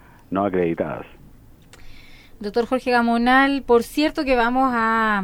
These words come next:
Speaker 2: ampliar toda la información y el detalle de estas propuestas para salud oral para nuestro país, de manera que lo liberamos porque sabemos que siempre su agenda es, es muy intensa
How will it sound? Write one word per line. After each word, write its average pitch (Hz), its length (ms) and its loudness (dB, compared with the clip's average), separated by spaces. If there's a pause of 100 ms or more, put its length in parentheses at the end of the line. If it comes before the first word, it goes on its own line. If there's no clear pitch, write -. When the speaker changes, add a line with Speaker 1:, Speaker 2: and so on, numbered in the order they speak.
(120)
Speaker 2:
ampliar 214 680 0
toda 214 280 -2
la 202 100 -2
información 196 680 -4
y 214 80 -2
el 202 100 -4
detalle 214 540 2
de 202 160 -2
estas 202 560 -2
propuestas 233 560 -2
para 214 260 -4
salud 208 460 -6 (300)
oral 214 500 2 (220)
para 202 180 -2
nuestro 214 480 -2
país, 240 720 -2
de 233 380 -2
manera 277 300 0
que 269 280 0
lo 254 100 0
liberamos 240 460 0
porque 220 160 -10
sabemos 208 260 -8
que 220 100 -12
siempre 220 360 -6
su 208 80 -10
agenda 208 340 -8
es, 208 140 -6
es 220 180 -6
muy 208 320 -2
intensa 233 580 -2